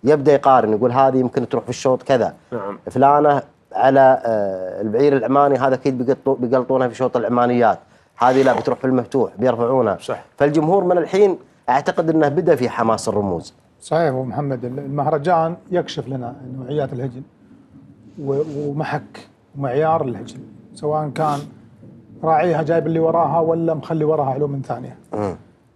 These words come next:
Speaker 3: ال-، المهرجان المؤسس يعتبر من المهرجانات اللي ال-، المراقبين والمشاركين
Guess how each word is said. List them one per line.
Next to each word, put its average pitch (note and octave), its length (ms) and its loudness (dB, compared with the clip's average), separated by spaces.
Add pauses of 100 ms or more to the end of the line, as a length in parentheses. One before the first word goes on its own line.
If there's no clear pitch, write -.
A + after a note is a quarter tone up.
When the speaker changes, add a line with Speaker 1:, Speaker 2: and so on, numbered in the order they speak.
(140)
Speaker 3:
ال-، C#3 160 -4
المهرجان D3+ 520 0
المؤسس E3 540 -4
يعتبر D#3 360 -4
من D3+ 100 -4
المهرجانات D3+ 800 -2
اللي C#3+ 440 -6 (200)
ال-، D3 200 -4
المراقبين D#3+ 760 0 (680)
والمشاركين D3+ 760 -2